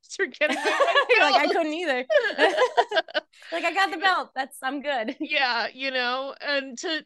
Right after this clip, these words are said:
Speaker 1: you know, to round things out, you know, you're also a huge animal advocate, as you kind of alluded to earlier, you know, with Myles Kennedy and, and elephants and all of that. I don't know if you
Speaker 2: Mm-hmm.
Speaker 1: still do, but I know you at least used to work at a local humane society.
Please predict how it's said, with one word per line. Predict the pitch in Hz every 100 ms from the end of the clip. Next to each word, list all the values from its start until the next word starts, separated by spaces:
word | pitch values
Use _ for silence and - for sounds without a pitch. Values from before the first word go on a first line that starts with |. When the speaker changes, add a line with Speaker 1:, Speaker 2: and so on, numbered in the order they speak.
| -
Speaker 1:
you | 294
know, | 311 311
to | 359
round | 302 311 381 392
things | 320 254
out, | 214 214
you | 226
know, | 220 214
you're | 226 -
also | 247 294 311
a |
huge | 254 220 214 -
animal | 196 196 185 185
advocate, | 127 180 180 180 202
as | 196 185
you | 202
kind | 254 240
of | 233
alluded | 220 214 202
to | - 233
earlier, | 208 214 214
you | 208 208
know, | 202 196
with | 196 202
Myles | 196 190
Kennedy | 196 202 196 196
and, | 175
and | - 196
elephants | 180 214 208 202 190 196
and | 185
all | 175
of | 170
that. | 165 160 165 - - -
I | 262
don't | 320 370
know | 392
if | 370 -
you | 262
Speaker 2:
Mm-hmm. | 247
Speaker 1:
still | - - 262 294
do, | 233 302
but | 285
I | 277
know | 269
you | 294 285
at | 196
least | 214 233 247 -
used | 208 202 220 - -
to |
work | 247 233 233
at |
a | 233
local | 240 233 240
humane | 247 233 226 226 233
society. | - 240 233 233 240 247 262